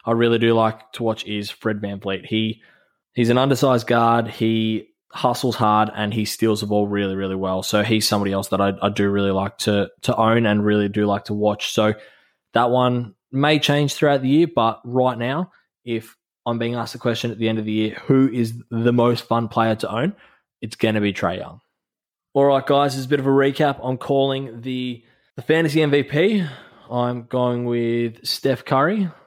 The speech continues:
The Rookie of the Year award, I'm gonna go with LaMelo Ball, and I think he's going to surprise a lot of people. I think he's gonna have a better year than his brother. The Most Improved award, it's gonna be Christian Wood, and I think it's gonna be Christian Wood by,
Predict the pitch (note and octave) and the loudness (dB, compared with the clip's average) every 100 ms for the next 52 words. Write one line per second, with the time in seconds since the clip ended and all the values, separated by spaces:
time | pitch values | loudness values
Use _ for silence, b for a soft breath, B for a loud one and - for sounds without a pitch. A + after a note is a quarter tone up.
0 | b _ _ _ C3 B2 A#2+ B2 B2 B2+ | b _ _ _ -6 -2 0 0 0 0
1 | D3 D3 C3 B2+ C3 C3 C3 C#3 C3+ b | 0 2 2 4 4 6 6 4 0 b
2 | b b b - B2 A#2+ A#2+ A#2+ A#2+ A#2+ | b b b -6 0 2 4 4 2 2
3 | A#2+ A2+ A2+ A#2+ D#3 C3+ G#2 A2+ A2 A2 | 2 2 2 2 2 -2 -8 -8 -6 -4
4 | A2 G#2+ A2 G#2+ - A2 G#2 - _ - | -4 -4 -4 -4 0 0 0 -8 _ -8
5 | A#2 - A#2 A2 G#2+ A2 A2 A2+ A2+ G2 | -6 0 2 2 4 2 4 0 0 -2
6 | G#2+ G#2 G2+ G2+ G#2 G2 G#2+ G#2+ G2+ G2+ | -4 -2 -4 -4 -4 -4 -2 -2 -4 -4
7 | - A#2+ D#3 E3+ b b b b b _ | 0 2 2 -2 b b b b b _
8 | - B2 C#3 C3 C3 C3+ B2 B2+ B2+ B2 | 0 4 4 2 4 4 4 4 4 2
9 | - - C3 A#2 G#2+ A2+ - A2+ A2 A2+ | -2 0 2 2 2 -2 0 0 2 2
10 | G#2+ G#2+ A2 G#2 A2 G#2+ - G#2+ - G#2+ | -2 -4 -6 -6 -6 -6 -6 -8 -6 -2
11 | G#2+ G#2 G#2 G#2 G#2 A2 | -2 -2 -4 -4 -6 -12